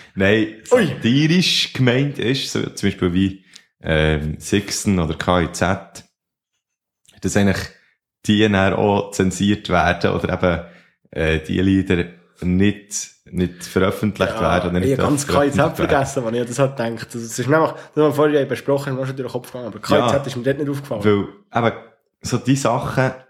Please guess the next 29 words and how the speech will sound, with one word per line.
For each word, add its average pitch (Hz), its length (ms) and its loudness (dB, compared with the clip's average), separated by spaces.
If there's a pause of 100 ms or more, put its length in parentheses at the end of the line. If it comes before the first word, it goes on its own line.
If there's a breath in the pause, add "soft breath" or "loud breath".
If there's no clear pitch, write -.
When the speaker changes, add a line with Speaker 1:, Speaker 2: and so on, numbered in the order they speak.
(140)
Speaker 1:
die 95 160 -4
sie 113 140 2
ja 110 380 2
eben 101 200 0
dann 101 240 2
genau 98 260 2
ansprechen 95 720 0
mit 92 180 -2 (160)
dieser 90 200 2
satirischen 104 1200 -2 (680 loud breath)
Art, - 600 0 (680)
ähm, 82 540 0
das - 180 -4
wird 87 180 -4
dann 90 140 2
auch 90 460 -4
völlig 90 280 -2
zensiert. 90 280 0
Und - 100 -8
das 90 100 2
ist - 80 0
dann 87 220 0 (240 loud breath)
völlig 101 760 0
der, 135 100 -2 (320)
der, - 100 -8 (280)
der 85 60 -2
Nutzen 95 460 0
verfehlt - 720 -8 (560)
vom 85 600 0